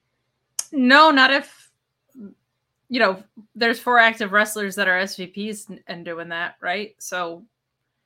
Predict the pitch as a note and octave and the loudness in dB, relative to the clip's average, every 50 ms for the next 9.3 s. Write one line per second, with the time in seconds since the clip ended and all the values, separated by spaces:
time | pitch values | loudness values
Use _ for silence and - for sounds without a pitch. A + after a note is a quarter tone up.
0 | _ _ _ _ - F3 E3+ E3 E3 D#3+ C#3+ - _ - G#3 G#3+ A3+ F#3+ C#3+ A3+ | _ _ _ _ -8 -6 -4 -4 -6 -8 -12 -16 _ -2 0 0 0 0 -2 -4
1 | A#3 A3 - - G#3 A3 A3+ A3 A3 _ _ _ _ _ _ _ _ _ _ _ | -4 -6 -6 -4 -2 -2 -2 -2 -4 _ _ _ _ _ _ _ _ _ _ _
2 | _ _ _ - C4+ A3 G#3 - D4 C#4 C#4+ C4+ C4+ C4 C4 - B3 A3 A#3 A#3+ | _ _ _ -12 -12 -10 -6 -2 0 0 2 2 2 2 0 0 -4 -6 -4 -6
3 | A#3 A#3 A#3 G#3+ A#3+ A3 - - G3 G3+ G3 F#3+ D#3 D3+ - G3 G3 G3 G3 F#3+ | -4 -2 -2 -2 -2 -4 -6 -6 -6 -6 -6 -10 -10 -8 -2 0 2 2 2 0
4 | G3 F#3+ F3+ E3+ F3 - F3+ F3 F3 F3+ F3 - F#3 F3+ F3 E3+ F3 - F#3 F3 | -4 -8 -10 -10 -6 -4 -4 -4 -4 -6 -10 -8 -6 -6 -6 -6 -4 -4 -4 -4
5 | F3 E3 D#3+ E3 E3 D#3+ - _ _ _ - - F#3+ F#3 F3+ - F3 E3 E3 D#3+ | -4 -6 -8 -8 -10 -10 -12 _ _ _ -6 -2 -2 -2 -2 -2 -6 -4 -4 -6
6 | D#3+ D#3+ D#3 E3 E3+ E3 E3+ D#3+ D#3+ D#3+ D#3 - E3 D3+ D#3 - - D#3 C#3+ D#3 | -6 -10 -12 -12 -12 -14 -14 -14 -14 -14 -12 -12 -12 -12 -12 -16 -20 -20 -18 -16
7 | D#3 D3+ C#3 - D#3 D3+ - - - G#3 G#3 G3+ E3 E3+ E3 E3+ D#3+ D#3 D3+ - | -16 -16 -16 -16 -16 -16 -16 -16 -18 -10 -6 -4 -4 -2 0 0 0 0 0 -2
8 | - - D#3 C#3+ D3+ D#3 D3+ D3+ _ _ _ _ _ _ - C3 - C#3 C#3+ C#3+ | -10 -16 -14 -14 -14 -14 -16 -18 _ _ _ _ _ _ -20 -14 -10 -10 -10 -10
9 | - A#2 A#2+ E3 G#3 | -10 -12 -12 -12 -12